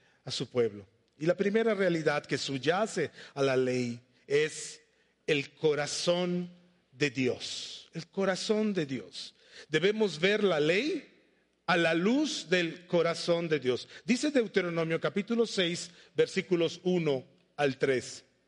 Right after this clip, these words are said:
"Estos son los mandamientos, estatutos y leyes que el Señor tu Dios mandó que yo te enseñara,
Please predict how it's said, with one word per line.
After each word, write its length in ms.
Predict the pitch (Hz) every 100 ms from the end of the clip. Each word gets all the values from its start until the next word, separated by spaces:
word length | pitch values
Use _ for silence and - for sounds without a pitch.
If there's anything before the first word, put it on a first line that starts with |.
| _ _ _ _ _ _ _ _ - - -
"Estos 380 | 208 - 285
son 340 | - 220 208 208
los 200 | 175 156
mandamientos, 1160 | 147 147 143 147 170 185 185 226 233 - - _ -
estatutos 960 | 143 - 135 - 220 - 247 240 -
y 120 | 202 196
leyes 640 | 160 127 120 117 - - _ _ _ - -
que 100 | 190
el 120 | 165
Señor 520 | 190 175 196 269 302
tu 160 | - 240
Dios 480 | 190 175 185 185 -
mandó 720 | 151 147 147 147 180 302 359 _ _ -
que 140 | 165
yo 180 | 127 170
te 120 | 185
enseñara, 680 | 247 226 220 180 127 127 151